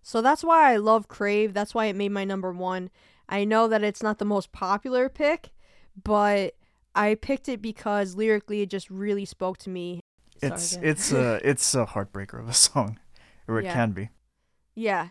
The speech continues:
Speaker 1: it just really puts life into perspective.
Speaker 2: Yeah. I, I think it's the song that, lyrically speaking, I, I, uh, felt the most.
Speaker 1: Me too. And that's why, hands down, it had to make my number one.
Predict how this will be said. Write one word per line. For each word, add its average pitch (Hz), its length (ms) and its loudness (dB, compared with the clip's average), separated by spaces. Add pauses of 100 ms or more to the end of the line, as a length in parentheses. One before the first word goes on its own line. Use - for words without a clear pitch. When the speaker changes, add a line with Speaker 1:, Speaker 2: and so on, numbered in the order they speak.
(120)
Speaker 1:
it 196 100 -8
just 214 180 -8
really 240 340 -2
puts - 600 -4 (680)
life 202 280 2
into 208 180 -6
perspective. 180 720 -8 (240)
Speaker 2:
Yeah. 98 240 -8 (840)
I, 120 160 -4
I 123 100 -2
think 131 260 -2
it's - 240 -4
the 117 100 -8
song 107 380 -2
that, 101 160 -6 (460)
lyrically 117 380 0
speaking, 98 380 -8
I, 95 260 -8
I, 90 260 -10
uh, 98 400 -12
felt - 440 -8
the - 60 -12
most. - 400 -14 (240)
Speaker 1:
Me 240 140 -4
too. 180 280 -4 (220)
And 196 140 -4
that's 202 160 -2
why, 196 320 0 (160)
hands 202 280 -2
down, 190 200 -2
it 156 80 -8
had 190 260 -2
to 190 140 -8
make 185 340 -8
my 180 120 -8
number 175 220 -8
one. 170 160 -8